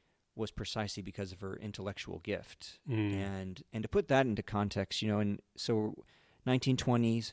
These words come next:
Speaker 1: um, one of the things I didn't mention is, you know, just kind of what was the status of women at this time.
Speaker 2: Yeah.
Speaker 1: And we're talking about the,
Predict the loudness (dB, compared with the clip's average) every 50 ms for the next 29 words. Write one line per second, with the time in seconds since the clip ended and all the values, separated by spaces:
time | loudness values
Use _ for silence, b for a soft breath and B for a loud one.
0 | b b b b b b b b b -4 0 0 2 2 0 0 -2 -4 -6 -8
1 | -12 _ _ -8 -2 0 2 2 2 2 2 2 2 2 2 4 4 4 4 4
2 | 4 4 4 4 2 2 2 2 2 0 0 -2 -6 _ -2 2 2 2 2 2
3 | 0 -2 -4 -4 -6 -8 _ -2 0 0 0 0 -2 -4 -4 -2 0 2 2 4
4 | 4 4 4 4 2 0 -2 -2 -4 -2 0 2 4 4 4 2 2 0 -2 -2
5 | -2 -2 -2 -2 -4 -6 -8 -8 -10 -8 -6 -6 -6 -6 -4 -4 -4 -2 -2 0
6 | 0 0 0 -2 -2 -2 -2 -2 -2 0 -2 -2 -2 -4 -6 -6 -10 -14 -14